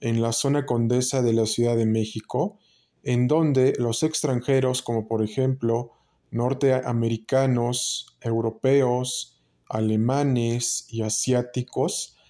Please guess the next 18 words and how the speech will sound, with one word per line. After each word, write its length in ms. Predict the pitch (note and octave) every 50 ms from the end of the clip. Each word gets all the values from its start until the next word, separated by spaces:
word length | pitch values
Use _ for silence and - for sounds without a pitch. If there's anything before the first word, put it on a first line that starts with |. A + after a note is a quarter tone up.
| _ _ _ _ _ _
están 720 | B2+ B2 - - - - D#3+ D#3+ E3+ F3 F#3+ F#3+ F#3+ - _ _
poblando 640 | - B2+ B2 A#2+ C3 C3+ C#3+ C#3+ D3 C#3+ D3 C#3+
ciertas 1120 | C#3 - - - D3+ D3 D3+ D#3 D3+ - - D3 C3 B2+ A#2+ - - - - - - _ _ _ _ _ - - _ _ _
partes 680 | C3 C3 C3+ C3+ C3+ - - A#2 A2+ A2 - - - - _ _ _ _ _ _ C3
de 120 | A#2+ A#2
la 140 | A2+ A2+ A2
Ciudad 220 | - - B2+ B2+
de 120 | B2+ B2+ B2
México, 520 | B2 B2+ B2 - C3+ C3 - D#3 D#3+ -
especialmente 1000 | B2 A#2+ - - A#2+ A2+ - C3 B2+ B2 B2+ B2+ B2 B2+ B2 - B2+ C3 B2+ - - - - - - _
la 180 | - A2+ A#2 A2+
Roma 260 | A#2 - B2 B2+ B2
Norte, 680 | A#2+ A#2+ B2 B2+ C3 C3+ C3 - - C3+ C3+ C3+ C3+ C3+ -
la 180 | - A2 A2 A2
Roma 320 | A2 A#2 A#2 A#2+ A#2 A#2
Sur, 580 | G#2+ - - - B2+ C3 C#3 C#3+ D3 D3+ D3+ - _ _ _ _ _ _ _
Hipódromo 680 | - B2 A2+ - - B2+ C3 C3+ C3+ C3 B2+ A#2+ A2
Condesa 840 | - - A2 A2 G#2+ A2 B2 C3 B2+ B2+ - - B2+ C3+ E3 -